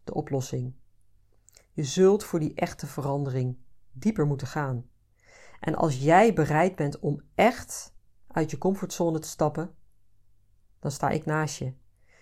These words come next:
En dan help ik je om van A naar B te komen. Amen.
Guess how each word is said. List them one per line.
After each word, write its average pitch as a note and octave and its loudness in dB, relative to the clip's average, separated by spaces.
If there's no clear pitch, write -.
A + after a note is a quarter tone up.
En D#3+ 0
dan D3+ 2
help E3+ 0
ik F#3 -4
je D#3 -4
om D#3 -2
van D3+ -4
A C#3+ -4
naar B2+ -2
B C3+ 0
te C3 -10
komen. A#2 -4
Amen. E3 2